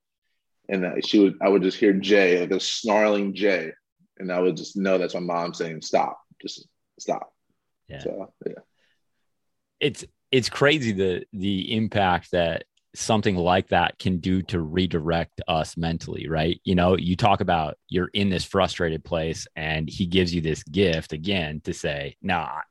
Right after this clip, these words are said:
Speaker 2: that's not who we are as men." You know, I think that's his intention in doing it.
Speaker 1: Mm-hmm.
Speaker 2: And your mom saying the same thing, like, "You're better than that," right? You're better than, than going to that place. And as an athlete, that's an incredible thing to be able to reframe and to look at the situation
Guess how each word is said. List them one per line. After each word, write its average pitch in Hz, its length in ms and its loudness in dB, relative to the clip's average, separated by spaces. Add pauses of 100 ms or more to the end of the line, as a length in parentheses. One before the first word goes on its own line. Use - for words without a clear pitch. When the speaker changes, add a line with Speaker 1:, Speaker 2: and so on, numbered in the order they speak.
(120)
Speaker 2:
that's 90 240 0
not 85 320 0 (320)
who 135 220 6
we 104 160 6
are 92 240 6
as 82 200 0
men." 127 480 2
You 113 140 0
know, 120 140 6
I 101 100 4
think 101 180 -4
that's 92 240 -6
his 104 260 0
intention 110 520 0
in 107 160 -6
doing 117 220 0
it. 120 100 -4 (200)
Speaker 1:
Mm-hmm. 113 140 -2
Speaker 2:
And 101 80 2
your 90 120 2
mom 95 260 4
saying 92 220 -2
the 85 80 -4
same 85 260 -4
thing, 80 220 -4
like, 78 180 -6
"You're 87 80 0
better 117 280 6
than 71 160 -6
that," 71 280 -8
right? 85 200 -2
You're 90 120 0
better 101 320 4
than, 90 220 0 (280)
than 92 200 2
going 98 320 6
to 90 100 2
that 82 280 2
place. 80 340 -2 (100)
And 120 80 0
as 117 160 2
an 107 80 0
athlete, 107 600 -2 (300)
that's - 160 -2
an 117 60 4
incredible 98 520 2
thing 101 320 -4
to - 80 -6
be 95 160 2
able 90 160 -2
to 85 120 -6
reframe 95 720 -4
and 82 100 -6
to 87 80 -4
look 87 320 -2
at 78 220 0 (180)
the 87 80 -2
situation 82 800 -2